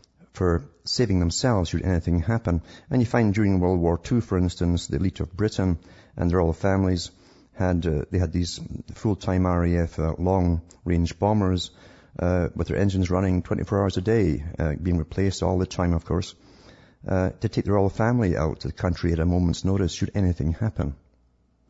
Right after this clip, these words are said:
And that goes for any other type of catastrophe as well.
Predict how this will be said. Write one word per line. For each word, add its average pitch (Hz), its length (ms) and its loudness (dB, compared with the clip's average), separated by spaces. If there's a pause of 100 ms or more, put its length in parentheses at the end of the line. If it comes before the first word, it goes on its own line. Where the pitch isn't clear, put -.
(440)
And 104 300 2
that 117 300 0
goes 104 220 0
for - 160 -2
any 95 460 2
other 110 240 2
type 87 400 -4
of - 420 -8 (500)
catastrophe 82 680 -4
as 76 160 -6
well. 95 240 -2